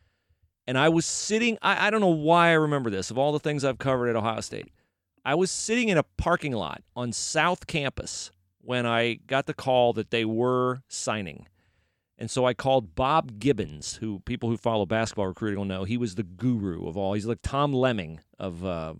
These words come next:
basketball recruiting at that time. And I said,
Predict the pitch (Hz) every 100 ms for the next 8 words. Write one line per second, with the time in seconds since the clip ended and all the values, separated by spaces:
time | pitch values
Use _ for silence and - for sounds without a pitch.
0 | - - 110 110 101 90 90 90 117 101
1 | 95 95 90 - - _ _ _ - -
2 | _ - _ _ _ _ 131 131 131 -
3 | 139 131 120